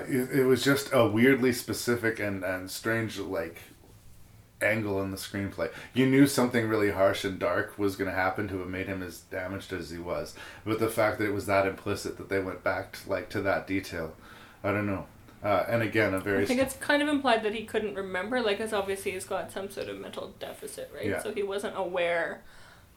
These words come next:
Speaker 2: of why he was so upset all the time.
Speaker 1: Yeah.
Speaker 2: And then when he finally
Speaker 1: found out, he
Speaker 2: gets
Speaker 1: ends
Speaker 2: that
Speaker 1: up
Speaker 2: clarity, he just
Speaker 1: setting
Speaker 2: sort
Speaker 1: his
Speaker 2: of
Speaker 1: old man on
Speaker 2: breaks up.
Speaker 1: fire.
Speaker 2: Yeah.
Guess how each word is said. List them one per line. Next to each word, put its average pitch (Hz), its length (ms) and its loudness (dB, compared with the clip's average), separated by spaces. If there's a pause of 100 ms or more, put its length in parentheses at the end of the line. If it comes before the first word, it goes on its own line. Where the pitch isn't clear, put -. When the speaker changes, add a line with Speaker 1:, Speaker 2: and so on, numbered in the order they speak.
Speaker 2:
of 175 220 -6
why 151 220 -2
he 180 160 -8
was 139 200 -6
so 139 200 -6
upset - 340 -4
all 101 140 -6
the 107 80 -10
time. - 420 -16
Speaker 1:
Yeah. 92 120 -12 (640)
Speaker 2:
And 196 140 -4
then 131 200 -8
when 123 160 -10
he 240 80 -10
finally - 640 -14 (800)
Speaker 1:
found 92 300 -2
out, 101 160 2
he - 60 -6
Speaker 2:
gets 87 160 2
Speaker 1:
ends 87 100 -6
Speaker 2:
that 165 140 2
Speaker 1:
up - 60 -6
Speaker 2:
clarity, 139 420 -4
he - 60 -8
just - 180 -4
Speaker 1:
setting 104 240 4
Speaker 2:
sort 101 120 2
Speaker 1:
his 90 100 -2
Speaker 2:
of 95 60 4
Speaker 1:
old 92 120 0
man 87 160 -2
on - 60 0
Speaker 2:
breaks 78 240 -6
up. - 120 -8
Speaker 1:
fire. 92 400 -2
Speaker 2:
Yeah. - 300 -12